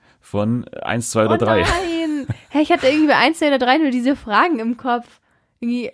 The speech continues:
Speaker 1: Ja.
Speaker 2: wenn sie richtig, wenn ihr richtig steht, seht ihr, wenn das Licht
Speaker 1: Ja, aber da gibt's
Speaker 2: angeht.
Speaker 1: auch diesen Pete Flosse und das war die
Speaker 2: Oh
Speaker 1: hohe Stimme.
Speaker 2: Mann.
Speaker 1: Also die hohe Stimme war nicht Elton, das war, äh, Pete Flosse.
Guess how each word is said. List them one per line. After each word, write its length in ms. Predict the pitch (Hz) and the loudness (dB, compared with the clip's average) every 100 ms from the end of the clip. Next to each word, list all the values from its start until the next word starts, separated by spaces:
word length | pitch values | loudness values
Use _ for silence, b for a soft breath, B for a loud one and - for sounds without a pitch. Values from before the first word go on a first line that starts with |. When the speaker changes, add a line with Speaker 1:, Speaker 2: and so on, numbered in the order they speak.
| _ | _
Speaker 1:
Ja. 420 | - 80 135 165 | -8 -6 -4 -2
Speaker 2:
wenn 180 | 226 240 | -2 -2
sie 80 | 247 | -2
richtig, 400 | 269 294 269 285 | -4 -4 -6 -6
wenn 200 | 226 240 | -6 -4
ihr 100 | 247 | -4
richtig 320 | 233 277 277 277 | -4 -4 -6 -8
steht, 300 | - 269 240 | -6 -6 -6
seht 160 | 262 | -4
ihr, 120 | 311 | -2
wenn 120 | 277 359 | 2 0
das 260 | 320 311 | 0 -2
Licht 140 | 370 - | 2 4
Speaker 1:
Ja, 100 | 117 | 4
aber 80 | |
da 80 | - | 4
gibt's 220 | 123 330 | 2 0
Speaker 2:
angeht. 100 | - | 0
Speaker 1:
auch 60 | 131 | 0
diesen 240 | 139 127 | 0 -2
Pete 180 | - 139 | -2 -6
Flosse 300 | - 104 113 | -2 -4 -2
und 100 | 82 | -4
das 160 | 98 - | -6 -4
war 120 | 107 | -2
die 60 | 294 | 0
Speaker 2:
Oh 60 | 339 | 2
Speaker 1:
hohe 200 | - 262 | 2 2
Stimme. 240 | 262 262 | 2 2
Speaker 2:
Mann. 280 | 247 247 240 | 2 -2 -6
Speaker 1:
Also 180 | - - | -6 -4
die 80 | |
hohe 160 | 104 123 | 0 0
Stimme 260 | - 104 98 | -2 -4 -2
war 60 | |
nicht 180 | 104 104 | -4 -4
Elton, 220 | 98 113 | -4 -4
das 160 | 101 98 | -6 -4
war, 180 | 92 - | -6 -6
äh, 140 | 85 | -12
Pete 240 | - 101 | -8 -10
Flosse. 420 | - 92 104 98 | -4 -4 -2 -2